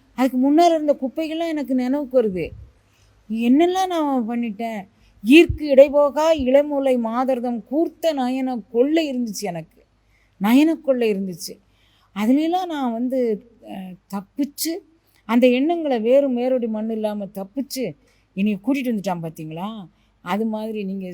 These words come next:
ஒண்ணுமே செய்ய வேணாம் தங்கம், ஒண்ணுமே செய்ய வேண்டாம், சரண் புகுந்துருங்களேன். உங்களுக்கு ஏதோ ஒரு பெரிய குவாலிஃபிகேஷன் இருக்கு, நான் ஒரு, எனக்கு ஒரு சோஷியல் ஸ்டேட்டஸ் இருக்கு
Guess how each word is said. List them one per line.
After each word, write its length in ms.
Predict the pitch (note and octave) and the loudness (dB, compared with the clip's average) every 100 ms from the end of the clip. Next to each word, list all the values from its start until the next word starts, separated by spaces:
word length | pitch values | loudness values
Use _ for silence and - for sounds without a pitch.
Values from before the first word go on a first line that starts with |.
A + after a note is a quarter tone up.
| E3+ | -12
ஒண்ணுமே 460 | F3 A3+ D4+ F4 G4 | -2 0 0 -2 -8
செய்ய 280 | - C#4+ A3+ | -6 -2 -2
வேணாம் 140 | F#3+ | -2
தங்கம், 420 | E3+ E3 D#3+ D3+ _ _ | -6 -8 -12 -14 _ _
ஒண்ணுமே 340 | F#3+ B3+ D#4+ | -2 -2 -2
செய்ய 220 | C#4 G#3+ F3+ | -6 -8 -8
வேண்டாம், 280 | D3+ C3+ _ _ _ - _ _ _ _ | -8 -12 _ _ _ -20 _ _ _ _
சரண் 540 | - - C3+ F3+ C4 A#3 | -16 -12 -6 -2 0 -2
புகுந்துருங்களேன். 800 | G3 E3+ D3+ C#3 C#3 D3+ D#3 C#3 - _ _ _ - | -6 -10 -10 -12 -12 -12 -12 -14 -20 _ _ _ -4
உங்களுக்கு 360 | G3+ A#3+ G#3+ | 0 0 2
ஏதோ 240 | A#3+ D4 F4+ | 4 4 4
ஒரு 200 | G#4 C4 | 2 0
பெரிய 360 | D4 D4 C#4+ C#4+ | -4 -2 -2 0
குவாலிஃபிகேஷன் 640 | A3+ A#3+ A3+ A3 G#3 G3+ | -2 -2 -6 -8 -8 -8
இருக்கு, 480 | F3+ F3 - F#3 E3+ | -10 -12 -12 -10 -10
நான் 260 | E3 F#3+ G3 | -10 -10 -8
ஒரு, 200 | F#3 F3 | -10 -10
எனக்கு 280 | E3+ G#3+ A3 | -10 -10 -10
ஒரு 100 | G3 | -10
சோஷியல் 460 | G#3+ A3+ G#3+ A3 | -10 -10 -10 -12
ஸ்டேட்டஸ் 580 | F3 - F#3 F3+ F3+ - | -12 -12 -12 -10 -10 -12
இருக்கு 520 | D#3 - E3 E3 D3 | -14 -16 -16 -14 -14